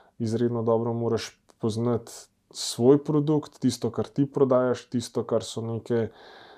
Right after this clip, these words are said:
um, dodane vrednosti tvojega produkta, tisto, s čimer se ti diferenciraš, zakaj si drugačen od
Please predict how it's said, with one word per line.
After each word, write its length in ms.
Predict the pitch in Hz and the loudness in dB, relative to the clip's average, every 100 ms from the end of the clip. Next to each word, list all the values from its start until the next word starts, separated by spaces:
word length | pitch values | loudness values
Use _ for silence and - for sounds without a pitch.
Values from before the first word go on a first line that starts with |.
| - _ | -20 _
um, 880 | - 110 104 104 107 107 104 101 98 - _ - | -2 0 0 -2 -4 -4 -6 -6 -10 -18 _ -10
dodane 760 | 123 117 117 113 113 117 120 113 | -2 4 4 6 6 4 2 0
vrednosti 640 | 101 113 120 135 135 139 | 0 2 2 2 0 -4
tvojega 420 | - 139 143 139 131 _ _ _ _ _ _ _ _ _ - | 2 4 6 4 0 _ _ _ _ _ _ _ _ _ 2
produkta, 560 | 135 123 139 - 135 | 2 4 0 2 -2
tisto, 480 | 117 - 127 - 123 | 0 0 -2 -2 -4
s 40 | 107 | -4
čimer 340 | - 113 120 | -4 -4 -4
se 180 | - 113 | -6 -2
ti 120 | 127 | -2
diferenciraš, 840 | 120 120 120 113 107 - 127 139 117 | 0 -2 0 -2 -2 2 4 4 4
zakaj 380 | 113 - 113 | -2 2 2
si 160 | 110 117 | 2 -4
drugačen 680 | 113 107 110 110 - 143 143 | -4 0 0 0 0 -2 0
od 240 | 135 123 | -4 -4